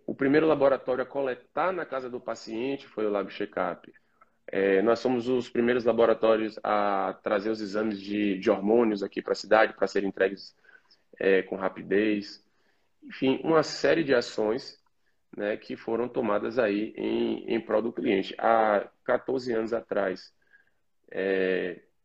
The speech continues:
meu pai veio a falecer, né, e eu e Maurício, a gente assumiu a participação dele, demos continuidade aí ao crescimento da empresa.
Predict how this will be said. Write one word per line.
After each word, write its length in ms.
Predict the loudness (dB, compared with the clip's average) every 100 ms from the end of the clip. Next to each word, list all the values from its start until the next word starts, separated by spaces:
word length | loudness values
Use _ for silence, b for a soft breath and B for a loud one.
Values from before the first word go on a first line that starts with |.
| _ -4
meu 160 | -2
pai 180 | 0 0
veio 200 | 0 -2
a 60 | 0
falecer, 760 | 0 0 -4 -2 0 -2 -6 _ _ -12
né, 240 | -4 -2
e 60 | 0
eu 60 | 2
e 40 |
Maurício, 320 | 2 0 0
a 40 | -4
gente 180 | -4
assumiu 300 | -4 -2 0
a 20 | -2
participação 640 | -4 -6 -4 -2 2 4
dele, 220 | 4 4
demos 360 | 2 4 4 4
continuidade 640 | 2 2 4 6 6 6 2
aí 100 | 0
ao 80 |
crescimento 400 | -2 -6 -6 -4
da 80 | -4
empresa. 460 | -6 -4 -4 -6